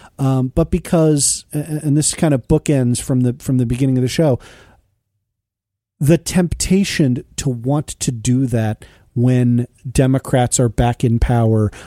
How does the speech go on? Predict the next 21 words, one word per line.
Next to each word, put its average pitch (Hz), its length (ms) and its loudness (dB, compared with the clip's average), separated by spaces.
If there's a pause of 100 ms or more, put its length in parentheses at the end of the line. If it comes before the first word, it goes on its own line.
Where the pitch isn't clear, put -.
(140)
will 131 360 6
be 123 200 2
strong. 113 640 2 (180)
These 123 200 2
norms 123 380 6
will 117 320 4
be 120 160 4
eroded. 113 520 4 (360)
And, 127 500 4 (160)
uh, 120 120 -4 (100)
uh, 123 100 -4 (140)
it's, 147 320 0
it's 156 240 0
going 170 340 4
to 165 140 0
require, 151 800 2
right? 127 160 2
I'm 143 100 4
not 160 240 0
suggesting 160 720 0 (260)
that 147 300 2